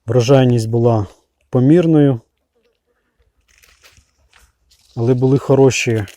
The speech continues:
прирости. А от, е, минулого сезону, е, приростів, е, вже майже не було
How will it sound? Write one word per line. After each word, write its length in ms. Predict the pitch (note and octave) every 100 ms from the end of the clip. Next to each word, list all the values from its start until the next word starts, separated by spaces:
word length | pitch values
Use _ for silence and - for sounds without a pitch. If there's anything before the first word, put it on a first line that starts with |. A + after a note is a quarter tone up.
| -
прирости. 680 | A#2 B2+ D#3+ F3+ - B2 G#2+ _ _ _ _ _ _ _ _ _ _ _ _ -
А 60 | A2+
от, 320 | B2 C3+ -
е, 380 | C3 B2 B2 A2 - -
минулого 640 | B2 C3+ D#3+ E3 C3+ C3+
сезону, 680 | - A#2+ A#2+ C3 B2 A#2 A2
е, 500 | - A2+ A2 A2 A2 _
приростів, 760 | A#2 B2+ C3+ B2+ - A2+ - -
е, 40 |
вже 300 | A#2 A2 A2
майже 400 | A#2 B2 A#2 G#2+
не 120 | A2+
було 360 | A2+ A#2+ C#3 D#3+